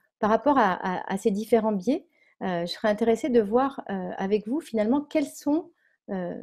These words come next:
puis vous pouvez, euh, répondre par le micro ou bien par la boîte de dialogue, d'après vous, euh, quels biais pourraient, vous en tant que décideur,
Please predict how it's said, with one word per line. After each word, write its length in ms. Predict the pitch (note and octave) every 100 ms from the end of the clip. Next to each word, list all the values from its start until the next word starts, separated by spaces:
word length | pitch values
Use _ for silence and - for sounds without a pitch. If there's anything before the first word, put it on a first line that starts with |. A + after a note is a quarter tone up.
| G3 _
puis 80 | G3
vous 140 | F#3
pouvez, 380 | - G3 A#3 A3+
euh, 60 | F3 - _ -
répondre 440 | G#3 G#3 B3 A#3+ _
par 160 | G3+ F#3+
le 80 |
micro 540 | G3 G3+ - B3+ C#4 A#3+
ou 40 |
bien 200 | F3 G3
par 140 | G3 G3
la 120 | G3
boîte 200 | A3 G#3
de 80 | G3
dialogue, 500 | F3 G3 D4 B3+ G3+ _ - G3+
d'après 360 | C4+ C#4+ C#4+
vous, 320 | G#3 G#3 D4+ - _ _ -
euh, 280 | F#3+ F3 F3 - - -
quels 240 | C#4 C4 G#3
biais 420 | A3 B3 D4+ - _ _
pourraient, 480 | - B3+ A#3+ C#4 - _ _ _ -
vous 220 | F#3+ D4
en 140 | C4
tant 180 | G3+ A3
que 100 | G#3+
décideur, 540 | G3 G3 F3+ F#3+ D4